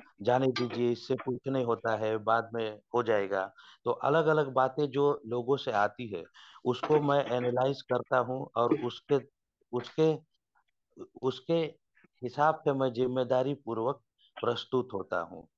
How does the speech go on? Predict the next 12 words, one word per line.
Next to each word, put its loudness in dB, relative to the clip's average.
जैसा -2
बाह्य 4
परिस्थितियों 0
का -6
शरीर -2
पर -2
प्रभाव -2
तथा -4
मेरा 0
निर्वाह -2
प्रतिक्रिया -2
पूर्वक, -4